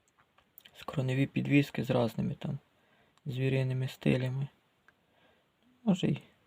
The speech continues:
може й вухокрутка. Складно приділити. Що таке, го.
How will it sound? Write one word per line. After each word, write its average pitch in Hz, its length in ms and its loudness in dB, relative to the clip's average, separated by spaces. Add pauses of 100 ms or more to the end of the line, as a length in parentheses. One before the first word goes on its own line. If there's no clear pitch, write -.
(100)
може 175 280 2
й 139 100 0 (1800)
вухокрутка. 151 920 4 (840)
Складно 127 540 4
приділити. 156 720 0 (4000)
Що - 180 -20
таке, 156 280 -6
го. 135 380 -2